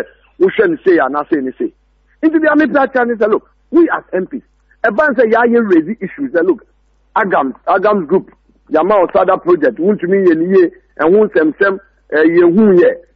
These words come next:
ya say, I'm a usika, eh, ye, ye, ma, hundred percent, whereas other contractors would have to even queue for months or years before they get paid. After going for loans, with you, when you're lucky, just I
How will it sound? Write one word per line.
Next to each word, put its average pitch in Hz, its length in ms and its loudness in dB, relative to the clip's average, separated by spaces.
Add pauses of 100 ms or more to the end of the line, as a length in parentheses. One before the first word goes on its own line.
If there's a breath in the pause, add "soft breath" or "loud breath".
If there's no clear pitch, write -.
(120)
ya 156 240 0
say, 220 100 2
I'm 233 180 0
a 185 40 2
usika, 165 500 0 (420)
eh, 147 40 0
ye, 165 220 4
ye, 175 160 2
ma, 220 180 0 (260)
hundred 214 360 -2
percent, 180 420 -2 (260)
whereas 254 380 2
other 233 280 0
contractors 214 580 -2 (460)
would 165 240 2
have 220 160 -2 (100)
to 180 280 -6 (380)
even 247 400 0 (140)
queue 240 420 2 (360)
for 180 200 0
months 254 340 -2 (220)
or 190 280 2 (160)
years 233 420 0
before 233 300 0
they 202 120 2
get - 260 -4
paid. 220 280 -2 (560)
After 190 260 -2
going 240 320 0
for 185 140 2
loans, 233 320 0
with 254 240 -6
you, 247 100 2
when 269 160 0
you're 220 140 2
lucky, 233 340 -2
just 254 240 0
I 202 140 0